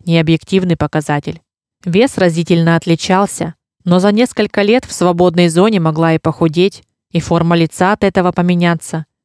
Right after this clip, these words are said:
И, конечно, за историей уже ни гражданки Альянса никто не следил, и та давно ушла в архив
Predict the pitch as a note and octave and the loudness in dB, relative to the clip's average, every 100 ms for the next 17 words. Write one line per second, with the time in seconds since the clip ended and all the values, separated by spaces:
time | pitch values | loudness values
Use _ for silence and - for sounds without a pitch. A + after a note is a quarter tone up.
0 | _ _ _ _ - - F#3+ G#3+ D4 G3 | _ _ _ _ -8 -2 0 0 0 0
1 | E3 E3 D#3 - F#3+ A#3+ F3+ D3+ - E3 | 2 0 0 0 0 2 0 -2 -2 0
2 | F3+ E3+ E3+ E3+ E3 F3 E3 E3+ E3 E3 | 2 2 2 2 2 0 0 -2 0 0
3 | E3+ - E3 - G#3+ A#3 - E3+ D3+ D3 | 0 -2 -4 -2 -2 -2 -6 -6 -6 -6
4 | D3 D#3+ _ _ _ E3+ - G#3+ G3 D#3+ | -8 -10 _ _ _ -4 -2 0 0 0
5 | E3 D#3+ - E3+ E3 E3 - A3+ | 0 0 -2 -2 -2 -4 -8 -10